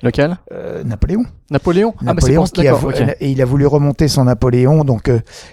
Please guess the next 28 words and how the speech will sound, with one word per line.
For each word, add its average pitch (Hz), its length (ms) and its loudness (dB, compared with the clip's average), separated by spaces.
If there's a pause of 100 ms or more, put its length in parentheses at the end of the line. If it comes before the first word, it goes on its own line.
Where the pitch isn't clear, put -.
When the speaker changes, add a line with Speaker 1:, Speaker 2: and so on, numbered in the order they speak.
(100)
Speaker 2:
quand 131 160 0
de, 123 120 -2
quand, 123 260 -2
quand 120 160 -4
De 123 100 2
Gaulle 120 220 2
s'en 117 180 -2
va, 123 200 2
Malraux 113 400 2
lui, 113 180 2
euh, 127 480 0 (420)
lui 120 140 0
laisse 123 240 2
un 120 80 0
peu 120 120 0
d'argent, 117 680 0
euh, 117 240 -2 (140)
pour, 123 340 -2
euh, 113 380 -4 (540)
parce - 120 -4
qu'ils 107 160 -4
étaient 101 220 -2
potes, - 320 -4
Abel 104 260 -12
Gance 107 320 -12
et, 98 300 -10
et 101 60 -4
Malraux. 107 420 0